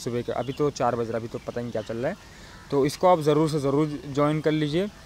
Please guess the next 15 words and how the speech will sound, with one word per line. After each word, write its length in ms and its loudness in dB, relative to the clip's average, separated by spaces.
क्योंकि 200 -2
यहाँ 300 4
पर 100 6
आपको 640 4
सारी 320 0
जानकारी 400 4
मिलती 320 0
रहेगी 300 4
और 100 2
हर 160 2
एक 360 0
video 220 0
की, 280 -2
हर 120 4
एक 520 4